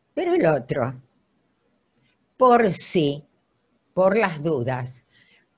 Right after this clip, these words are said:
por si existiese Satanás, que en la Torá figura con el nombre de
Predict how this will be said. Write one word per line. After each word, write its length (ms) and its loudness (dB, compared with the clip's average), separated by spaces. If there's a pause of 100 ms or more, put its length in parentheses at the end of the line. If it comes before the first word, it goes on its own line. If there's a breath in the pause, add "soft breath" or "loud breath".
por 240 6
si 260 -2
existiese 1500 -2 (760)
Satanás, 1000 -2 (1040)
que 80 0
en 200 -4
la 140 -2
Torá 360 -2
figura 500 -4
con 160 -8
el 180 -8
nombre 360 -8
de 240 -14